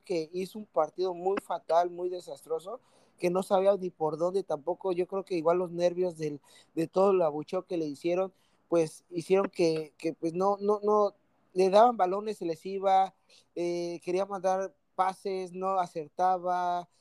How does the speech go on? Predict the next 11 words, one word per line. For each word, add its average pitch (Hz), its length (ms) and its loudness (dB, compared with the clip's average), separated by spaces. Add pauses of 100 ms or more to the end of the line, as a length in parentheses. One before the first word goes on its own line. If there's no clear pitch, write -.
(240)
andaba 185 360 -2
muy 208 240 -4
mal, 196 280 0
andaba 208 280 0
corriendo 185 480 -6
nada 190 120 -8
más 196 180 -12
como 160 320 -4
loco 180 400 2
ahí 170 420 0 (200)
Layún. 147 460 -6